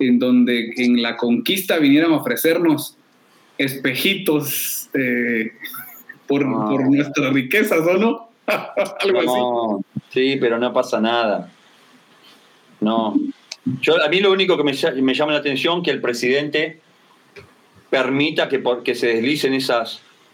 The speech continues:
Speaker 2: ideas estrafalarias, nada más, nada más.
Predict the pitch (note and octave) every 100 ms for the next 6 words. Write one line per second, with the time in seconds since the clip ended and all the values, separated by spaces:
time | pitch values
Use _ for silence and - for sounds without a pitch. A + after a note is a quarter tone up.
0 | _ - _ _ _ _ _ _ - A#2+
1 | C3+ C3+ B2+ A2 G#2+ A#2 C3 A2 G#2+ A2
2 | G#2+ A#2 G#2+ - - _ _ - G#2 G#2+
3 | A2 A2+